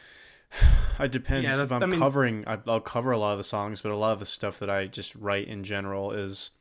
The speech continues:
Speaker 1: s-, like, slower, melodic, trippier, so I use a bunch of effects, or I just straight up play a melody. I don't really write too many metal riffs. If they, if I do, it's just the slower, stonery stuff, but not really faster. I, I do a couple, but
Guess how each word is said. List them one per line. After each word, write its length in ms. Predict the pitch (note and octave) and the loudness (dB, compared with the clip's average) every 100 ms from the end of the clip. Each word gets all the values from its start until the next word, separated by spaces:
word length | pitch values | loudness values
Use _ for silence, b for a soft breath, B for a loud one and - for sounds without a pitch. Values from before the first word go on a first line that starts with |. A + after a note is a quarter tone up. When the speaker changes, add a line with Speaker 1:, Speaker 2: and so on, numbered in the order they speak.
| _ - | _ -6
Speaker 1:
s-, 200 | - - | -4 -4
like, 180 | G2 | -4
slower, 520 | - - G#2 G#2 G#2 G#2 | -2 -2 -2 -2 -2 -4
melodic, 500 | G2+ G2 G2 G2 F#2+ | -4 -4 -4 -4 -8
trippier, 500 | - G2+ G2+ G2+ G2+ | -10 -8 -6 -6 -4
so 100 | G2+ | -6
I 40 | |
use 240 | G2 G2+ G2+ | -6 -8 -8
a 40 | |
bunch 240 | G2 G2 | -10 -12
of 60 | G#2 | -12
effects, 400 | G2 G2+ G2 - | -10 -6 -6 -6
or 180 | A#2+ G#2 | -8 -6
I 80 | G2 | -6
just 300 | G2 - b b b | -8 -10 b b b
straight 320 | - - G2+ | -16 -6 -4
up 120 | G2 - | -4 -6
play 280 | G#2+ G2 G2 | -6 -6 -6
a 220 | G2 G2 | -8 -10
melody. 440 | G2+ G2 G2 G2 | -6 -4 -4 -4
I 40 | G2 | -4
don't 160 | G#2 A2 | -6 -6
really 200 | G#2 G2 | -4 -6
write 400 | G2 G2 G2 - | -4 -6 -6 -10
too 160 | - | -10
many 420 | G2 F#2+ G2 G2 - _ _ _ | -8 -8 -8 -12 -14 _ _ _
metal 320 | G#2 G2 G2+ G2+ | -10 -8 -8 -8
riffs. 540 | G2+ G2+ - - C3 | -8 -8 -8 -8 -8
If 160 | A#2 - | -12 -6
they, 160 | A#2+ A2+ | -4 -4
if 180 | C3+ | -4
I 100 | B2 | -4
do, 340 | A2 B2+ B2+ A#2 | -2 0 0 0
it's 140 | G#2+ | -4
just 260 | G#2+ - - | -6 -8 -8
the 80 | G#2 | -6
slower, 640 | - A2 G#2+ G#2 G#2 G2 _ _ _ _ | -6 -6 -6 -6 -8 -10 _ _ _ _
stonery 500 | - - A2 G#2 G#2 | -18 -10 -8 -8 -10
stuff, 360 | G#2 - G#2+ - | -10 -10 -10 -10
but 240 | G#2 G#2 - | -8 -8 -8
not 320 | A#2 A2 G#2 | -6 -4 -4
really 320 | G#2 G2 F#2+ | -4 -4 -6
faster. 580 | - G2 F#2 - G2+ G#2+ C3 | -8 -8 -6 -8 -10 -12 -10
I, 80 | |
I 220 | G#2+ - B2 | -10 -6 -2
do 160 | B2+ | -2
a 40 | G#2+ | -2
couple, 300 | G2+ F#2+ F#2 | -4 -8 -8
but 140 | G2 | -10